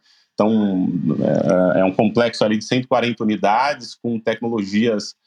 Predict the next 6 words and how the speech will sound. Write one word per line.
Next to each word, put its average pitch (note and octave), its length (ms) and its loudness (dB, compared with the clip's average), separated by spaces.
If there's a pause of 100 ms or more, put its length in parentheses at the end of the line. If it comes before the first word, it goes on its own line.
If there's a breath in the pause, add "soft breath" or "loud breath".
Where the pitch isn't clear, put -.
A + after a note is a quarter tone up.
(320 soft breath)
inteligentes, A#2 1120 2
como A#2 320 0
o G#2+ 40 -2
sistema A#2+ 440 -2
de A2 80 -6
controle A2 600 0